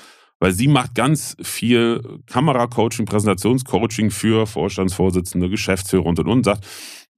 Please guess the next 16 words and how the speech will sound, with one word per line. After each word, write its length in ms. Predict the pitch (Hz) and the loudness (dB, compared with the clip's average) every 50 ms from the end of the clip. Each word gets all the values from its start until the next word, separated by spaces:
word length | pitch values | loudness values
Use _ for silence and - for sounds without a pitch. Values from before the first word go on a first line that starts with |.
| _ - | _ -4
die 140 | 92 101 92 | -2 -2 -2
zeigen 380 | 92 - - 73 80 95 104 | -2 -4 -6 -4 -2 -2 -2
sich 180 | 98 113 139 135 | 0 0 0 0
schon, 240 | - 202 202 139 - | 0 0 0 0 0
aber 160 | - 98 107 98 | 0 0 0 0
genau 260 | 104 113 113 113 113 | 2 2 2 2 2
mit 140 | 110 110 98 | 2 0 0
den 80 | 113 104 | 0 2
Inhalten, 340 | 117 117 120 117 113 110 101 | 2 2 2 2 0 0 -2
die 80 | 104 | 0
du 100 | 117 185 165 | 2 2 2
sagtest, 440 | 101 82 71 73 - - - - 107 | 4 2 0 0 -2 -4 -4 0 0
ne? 80 | 113 - | 0 0
Quartals- 520 | - - 92 95 92 - 95 82 87 - | 0 -2 -2 -2 0 -2 -2 -2 -2 -4
und 80 | 87 85 | -2 -2
Jahresberichte, 840 | 104 120 120 117 110 120 117 101 104 123 120 123 120 104 104 117 | 0 0 0 0 -2 -2 0 2 2 2 0 0 0 0 0 0